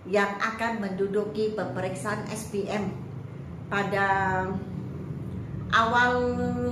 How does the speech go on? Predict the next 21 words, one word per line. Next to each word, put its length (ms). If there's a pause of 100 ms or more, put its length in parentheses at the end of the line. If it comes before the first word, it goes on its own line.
(160)
bulan 400 (480)
Januari, 560 (680)
tahun 400
dua 160
ribu 240
dua 160
puluh 160
lima 480 (240)
ataupun 580
seterusnya. 800 (800)
Eh, 240
selamat 560
menyertai 680 (140)
program 400
saya. 400 (1120)
Sesi 500
ini 320
saya 580
akan 220
mengajak 560
kalian 400